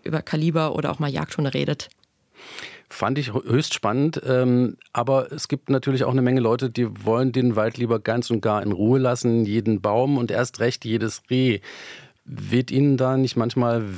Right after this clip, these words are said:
Speaker 2: Wind entgegen?
Speaker 1: Tatsächlich geht's eigentlich. Also im echten Leben ist es meistens alles okay. Maximal im Internet wird's dann ein bisschen schwieriger.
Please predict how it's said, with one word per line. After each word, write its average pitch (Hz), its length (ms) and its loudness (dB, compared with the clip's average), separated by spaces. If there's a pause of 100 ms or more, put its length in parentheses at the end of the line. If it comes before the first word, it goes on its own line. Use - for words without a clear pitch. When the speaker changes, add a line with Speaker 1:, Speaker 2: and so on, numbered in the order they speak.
(160)
Speaker 2:
Wind 117 280 2
entgegen? 120 600 0 (720)
Speaker 1:
Tatsächlich - 560 -2
geht's - 280 -2
eigentlich. 277 520 -2
Also 175 160 0
im 175 80 -2
echten - 340 -2
Leben 190 260 2
ist - 140 -4
es - 140 -2
meistens - 500 -4 (220)
alles 156 280 -2
okay. 220 280 -2 (300)
Maximal 156 500 0
im 139 60 0
Internet 156 400 0
wird's 151 200 -2
dann 151 100 -4
ein - 20 -4
bisschen - 200 -6
schwieriger. - 500 -4